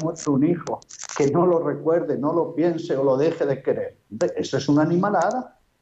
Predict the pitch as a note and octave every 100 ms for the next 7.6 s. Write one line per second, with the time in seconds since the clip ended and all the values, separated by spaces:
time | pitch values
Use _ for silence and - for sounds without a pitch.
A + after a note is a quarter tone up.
0 | _ _ _ _ C#3 D3 C3+ B2+ E3 G3+
1 | - - F3 G#3 - C#3+ C3+ C3+ A#2 A2+
2 | A#2 D3 G#3+ G3+ - B2 G2 G2 G2 F#3+
3 | G#3 G#3+ D#3+ F#3 F#3+ G#2+ - _ _ B2+
4 | C3+ - - - G#3 G3 - A#2+ D3 D#3
5 | A3 - A#3+ A#3 A#3+ A#3 E3 D3 - D#3+
6 | D3+ - A#2 - G2+ G#2 B2 D3 C#3 G#2+
7 | G#2+ G#2+ C3 G#3 D4 D4+